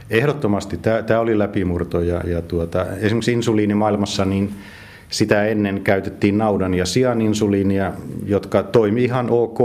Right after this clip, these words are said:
mutta ne ei ollut niin kuin sataprosenttisesti ihmisen insuliinia, vaikka hyvin lähellä olivatkin. Ja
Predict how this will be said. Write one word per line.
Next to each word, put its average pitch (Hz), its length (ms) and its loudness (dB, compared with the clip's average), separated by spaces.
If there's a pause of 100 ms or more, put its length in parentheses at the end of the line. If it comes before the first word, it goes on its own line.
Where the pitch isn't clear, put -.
(160)
mutta 95 480 0
ne 101 180 0
ei 98 100 2
ollut 113 200 2
niin 107 120 0
kuin 104 120 0
sataprosenttisesti 87 1300 -2 (260)
ihmisen 90 480 0
insuliinia, 85 500 0
vaikka 87 260 -2
hyvin 120 360 0
lähellä 82 340 -2
olivatkin. 78 640 -4
Ja 82 100 -10